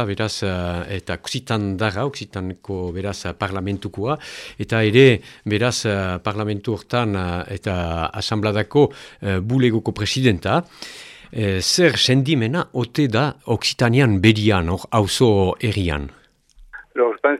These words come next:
Speaker 2: qu'il y a d'abord, euh, en Occitanie une bonne part d'incompréhension, puisque tout le monde sait que depuis des années, il aurait suffi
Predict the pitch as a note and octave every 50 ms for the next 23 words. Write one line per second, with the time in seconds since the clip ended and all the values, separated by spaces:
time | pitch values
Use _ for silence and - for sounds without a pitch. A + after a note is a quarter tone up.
0 | - _ - A2+ G2+ A2 A2 G#2 A2+ B2 B2 A#2+ A2+ G2 G#2 G#2 G2+ G2 G#2 G#2
1 | G2 - A2 - - G2+ G2 A2 A#2+ B2+ A2+ G#2 F#2+ F#2 - A2 A2 G#2+ G2+ F#2
2 | - - A#2 A#2 G#2+ G2+ - G#2 G2 - G#2 G#2+ G#2 - G#2+ G2+ - - A2 G#2
3 | G2+ G#2 - - C#3+ C3+ A#2 G2+ - _ _ - - - G2+ - - A#2+ A#2 A#2
4 | A2+ A2+ A2+ G#2+ G2+ G2 F#2+ F2+ - - - - B2 A2 G#2+ - _ _ - -
5 | - _ _ _ _ - - G#2+ G#2 G#2 G#2 G2+ G2 F#2+ G2 G#2+ G2+ - - -
6 | G#2+ G#2 G2 G2 G2+ F#2 F#2+ F#2+ F#2+ G2 A2 B2 C#3 D3 D3+ C#3 - - - G2
7 | G2 G2 G#2 G2 - - - A#2 - - - - B2 A#2+